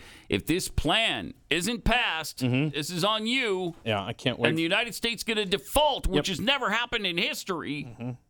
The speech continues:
Speaker 1: So
Speaker 2: <laughs> I can't wait for the Biden, uh, mega maga, a handful of mega maga Republicans are holding up this historic deal that Speaker McCarthy and I came up with.
Speaker 1: That's gonna be a direct quote.
Speaker 2: <laughs>
Speaker 1: Direct quote.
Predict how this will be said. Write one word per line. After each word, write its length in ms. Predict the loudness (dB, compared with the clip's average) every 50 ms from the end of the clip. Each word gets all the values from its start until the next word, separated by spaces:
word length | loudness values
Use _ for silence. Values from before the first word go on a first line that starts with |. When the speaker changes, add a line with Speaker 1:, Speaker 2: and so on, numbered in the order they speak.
| _ _ _ _ _ _ _ _ _ _ _ _ _ _ _ 0
Speaker 1:
So 400 | 4 6 6 6 6 2 0 -4 -8 -8
Speaker 2:
<laughs> 100 | -2 0
I 60 | 0
can't 260 | 2 6 4 4 6
wait 180 | 6 2 2 4
for 120 | 2 2
the 100 | 2 2
Biden, 520 | 2 4 2 4 4 2 2 0 -2 -2 -4 -6 -16 -20 _ _ _
uh, 320 | 2 4 4 6 4 2 2 2
mega 440 | 4 6 6 6 6 6 4 4 4
maga, 560 | 4 4 4 4 4 4 4 4 2 2 2
a 40 | 0
handful 460 | 0 0 -2 -2 0 2 4 4 4
of 60 | 4 2
mega 340 | 4 4 4 4 4 2
maga 420 | 2 2 2 2 2 4 4 2 2
Republicans 840 | 2 -2 -2 2 4 4 4 4 2 -2 0 0 0 0 2 2 2
are 100 | 2 4
holding 380 | 6 6 4 4 2 2 2
up 220 | 2 2 2 2 0
this 180 | 0 0 0
historic 640 | -2 -6 -6 -4 2 4 4 6 6 4 2 0 -2
deal 400 | 0 2 4 4 4 4 4 2 0
that 200 | 0 0 -2 -4 -8 -18 -12 -4
Speaker 480 | -4 -4 0 4 4 4 4 6 4 4
McCarthy 720 | 4 2 2 4 4 6 6 6 2 2 -2 0 0 0 0
and 100 | 0 0
I 220 | 2 0 0 0
came 320 | 0 0 0 2 2 0
up 180 | 0 -2 0 0
with. 340 | 2 2 2 2 -2 -6 -10 -4 -2
Speaker 1:
That's 160 | -2 -2 0
gonna 200 | 0 2 2 2
be 140 | 2 2 0
a 60 | 0
direct 540 | 0 -2 0 -2 -2 -2 -6 -10 -10 -8 -4
quote. 340 | 0 0 0 0 0 -4 -8
Speaker 2:
<laughs> 60 | -10 -10 -14 -14 -14 _ _ _ _ -2 0 2
Speaker 1:
Direct 560 | 2 2 2 2 0 0 0 -4 -8 -8 -4
quote. 400 | -2 0 0 0 0 -2 -6